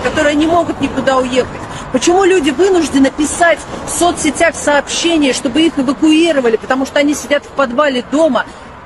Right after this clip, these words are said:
в разрушенной полностью деревне? Народ ждёт, когда это произойдёт в каждом регионе. Почему мы такие непутёвые, хочется сказать? Почему мы такие трусливые, боимся заступиться за себя, за детей, за землю свою?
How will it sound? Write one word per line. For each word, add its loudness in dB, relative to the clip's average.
в 0
разрушенной 2
полностью 0
деревне? 0
Народ 4
ждёт, 0
когда 2
это -4
произойдёт 0
в -14
каждом 2
регионе. 0
Почему 2
мы 2
такие 0
непутёвые, 2
хочется -4
сказать? 0
Почему 2
мы 2
такие -2
трусливые, 0
боимся 0
заступиться -2
за -4
себя, 0
за -2
детей, -2
за 2
землю 0
свою? -2